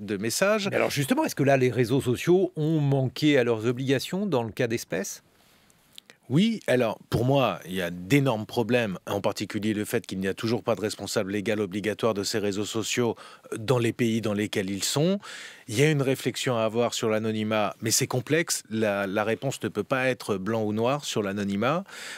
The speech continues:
Speaker 1: Euh, et puis il y a une réflexion à mener effectivement sur qu'est-ce que font les réseaux sociaux quand on leur signale, euh, que quelqu'un veut vous découper la tête. Euh, qu'on ne nous dise pas c'est de la liberté d'expression, parce que, euh, nous on est aux États-Unis et qu'il y a le premier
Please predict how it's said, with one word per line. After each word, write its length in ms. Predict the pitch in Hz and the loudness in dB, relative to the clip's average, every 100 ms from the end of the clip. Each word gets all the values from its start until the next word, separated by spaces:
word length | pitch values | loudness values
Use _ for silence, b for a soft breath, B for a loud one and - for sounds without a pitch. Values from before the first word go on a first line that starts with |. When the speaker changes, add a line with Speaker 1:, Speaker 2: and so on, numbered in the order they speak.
| B | B
Speaker 1:
Euh, 160 | - 110 - | 0 0 0
et 100 | 131 | -2
puis 140 | - | -2
il 60 | 107 | -2
y 40 | |
a 40 | 104 | 0
une 100 | 101 | 0
réflexion 440 | 104 - 98 117 | -2 -2 -4 -2
à 80 | 104 | -2
mener 280 | 101 110 147 | 0 0 0
effectivement 540 | - 98 - 110 180 | -2 -8 -6 -2 0
sur 280 | 170 - 117 - | 0 0 -2 0
qu'est-ce 220 | 151 - | 0 2
que 100 | 143 | 0
font 200 | - 135 | 0 0
les 100 | 113 | 0
réseaux 300 | 104 107 110 | 2 0 0
sociaux 480 | - 110 - 190 214 B B - | 0 -2 2 0 0 B B -6
quand 180 | 123 113 | -4 -2
on 100 | 101 | -2
leur 180 | 92 | 0
signale, 680 | - - 135 139 170 202 160 B B B - | 0 0 2 2 2 0 -2 B B B -2
euh, 400 | 107 107 104 101 | 0 2 0 0
que 120 | 139 | 0
quelqu'un 400 | 117 110 98 185 | 0 0 0 0
veut 260 | 160 131 156 | 2 2 2
vous 180 | 117 | 2
découper 380 | 110 113 104 147 | -2 -2 -2 -2
la 100 | 165 | 0
tête. 340 | 160 143 - 82 B B B - | 0 -2 -2 -8 B B B -10
Euh, 240 | 95 101 101 - - | -6 -4 -4 -8 -6
qu'on 180 | - 127 | 0 0
ne 140 | 117 | 2
nous 120 | 131 | 0
dise 280 | 139 127 - | 0 0 0
pas 180 | - 185 | 2 2
c'est 260 | 180 - 156 | 2 0 0
de 100 | 135 | 2
la 80 | |
liberté 460 | 127 127 131 117 156 | 2 2 0 -2 -2
d'expression, 640 | 143 127 - 143 - 135 - B B - | 0 -2 -2 -2 -2 -4 -6 B B -2
parce 220 | 113 - | -2 0
que, 80 | 131 | 2
euh, 320 | 131 123 113 | 2 2 2
nous 180 | 123 147 | 2 2
on 120 | 131 | 2
est 60 | |
aux 80 | 123 | 2
États-Unis 640 | 113 117 123 110 117 143 180 | 2 0 0 -2 -2 0 0
et 80 | 151 | 0
qu'il 100 | 135 | -2
y 20 | |
a 20 | |
le 60 | - | -2
premier 240 | 123 120 | -2 0